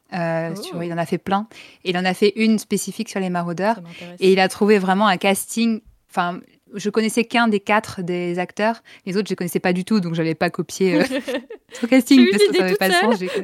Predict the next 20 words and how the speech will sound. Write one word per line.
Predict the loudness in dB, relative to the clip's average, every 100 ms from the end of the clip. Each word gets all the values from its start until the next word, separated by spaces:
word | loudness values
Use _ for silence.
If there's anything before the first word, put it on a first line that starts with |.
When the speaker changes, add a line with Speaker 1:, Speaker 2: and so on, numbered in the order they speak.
| -8 -8 -8 -8
Speaker 1:
j'ai | -8 -10 _
Speaker 2:
<laughs> |
Speaker 1:
C'est | -14 -4 -4
ça. | 0 0 2
Mais | 0 0
franchement, | 0 -2 -2 0 2
il | 4
a | 2
fait, | 2 0 0
il | 0
a | 2 2
réussi | 2 2 2
à | 2
ra-, | 4
à | 2 0 -2
re-, | -2 -4 -4 -4 -4
recréer | -6 -4 -4
un | -4 -2
casting, | -4 -6 -4 -2 -2
euh, | -6 -8 -8